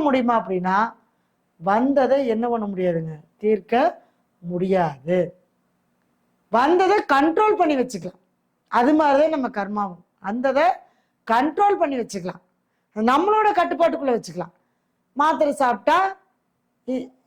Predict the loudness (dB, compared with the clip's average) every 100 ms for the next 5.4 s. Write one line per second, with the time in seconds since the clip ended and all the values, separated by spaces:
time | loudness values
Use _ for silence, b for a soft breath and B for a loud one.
0 | -4 0 2 2 2 0 0 0 0 2
1 | 2 2 0 0 0 0 -2 -4 -4 -2
2 | -2 -2 -4 -4 -6 -4 -2 -2 -2 0
3 | 0 -2 b b b _ -2 2 4 4
4 | 2 0 2 4 2 0 -4 -8 -8 -8
5 | -14 -10 -2 -2